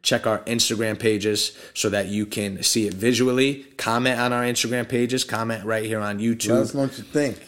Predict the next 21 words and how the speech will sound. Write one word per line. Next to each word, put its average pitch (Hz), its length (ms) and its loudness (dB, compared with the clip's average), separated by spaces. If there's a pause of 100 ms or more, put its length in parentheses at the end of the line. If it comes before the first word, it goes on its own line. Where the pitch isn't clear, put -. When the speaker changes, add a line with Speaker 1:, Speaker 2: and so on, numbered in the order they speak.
(100)
Speaker 1:
Let 120 140 2
us 117 100 2
know 131 140 4
what 120 180 2
you - 60 -6
think 117 120 2
about 110 200 2
the 110 80 2
workout. 120 360 2
Let 127 120 4
us 139 100 2
know 170 80 2
if 160 80 -2
there's 156 160 4
anything 151 260 2
you 143 100 6
would 127 200 2
add 120 240 4
or 131 60 4
take 131 240 2
away. 123 400 0